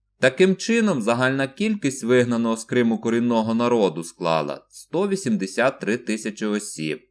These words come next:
на загальне спецпоселення, шість тисяч табори управління резервів,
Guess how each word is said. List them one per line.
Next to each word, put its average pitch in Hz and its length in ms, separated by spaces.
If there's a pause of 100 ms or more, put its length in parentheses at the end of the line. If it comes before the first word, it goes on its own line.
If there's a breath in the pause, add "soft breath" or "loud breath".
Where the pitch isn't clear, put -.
на 104 200
загальне 135 520
спецпоселення, 82 1200 (200)
шість 220 440
тисяч 185 360
табори 104 380
управління 127 680
резервів, 85 720